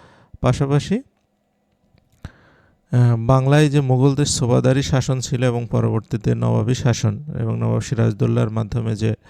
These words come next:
বাংলার স্বাধীনতার, আহ, সূর্য অস্তমিত যায়, সেই পর্যন্ত আমরা এগুলো খুবই মনোযোগ সহকারে পড়ব, কারণ এগুলো আমাদের ইতিহাস এবং ঐতিহ্য।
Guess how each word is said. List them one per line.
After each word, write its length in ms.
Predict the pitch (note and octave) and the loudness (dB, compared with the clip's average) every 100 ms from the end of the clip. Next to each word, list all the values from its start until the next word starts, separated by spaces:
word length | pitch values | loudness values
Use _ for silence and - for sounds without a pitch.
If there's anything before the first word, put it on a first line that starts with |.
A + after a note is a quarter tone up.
| - - - _ - | -20 -20 -20 _ -6
বাংলার 320 | A#2+ A2+ A2+ | -2 0 0
স্বাধীনতার, 680 | - B2 A2+ A#2+ A#2+ D3+ A#2 - - | 2 2 2 2 2 4 4 2 -2
আহ, 200 | A#2 A#2 | 2 4
সূর্য 400 | - - A2+ G#2+ | 4 6 6 6
অস্তমিত 520 | A2+ - A#2 A2 G#2+ | 4 4 -4 -4 -2
যায়, 300 | A2+ G#2+ C3+ - _ - - _ _ _ - | -2 0 -2 -4 _ -20 -20 _ _ _ -12
সেই 300 | - C#3+ C#3 | -2 0 2
পর্যন্ত 480 | D3+ C#3 D3+ D3+ | 2 2 0 0
আমরা 400 | F#3 C#3 A#2+ E3+ C#4 _ | 0 0 0 -4 -4 _
এগুলো 360 | - A#2 A2+ D#3 | -6 -4 -2 -2
খুবই 240 | - A#2 | -2 -6
মনোযোগ 440 | B2 A2+ G#2+ G#2+ - | -4 -4 -2 -4 -4
সহকারে 400 | - G#2 A#2+ D#3+ | -4 -4 -4 -4
পড়ব, 340 | - G#2 G#2+ | -4 -4 -4
কারণ 260 | - A2+ A#2 | -4 -4 -2
এগুলো 260 | A#2+ B2+ | -2 0
আমাদের 220 | B2+ B2 | 2 2
ইতিহাস 400 | B2 - C3 B2+ | 0 0 -2 0
এবং 160 | C#3 C#3 | -2 -2
ঐতিহ্য। 440 | A#2+ - A#2 G3 | -2 -2 -4 -4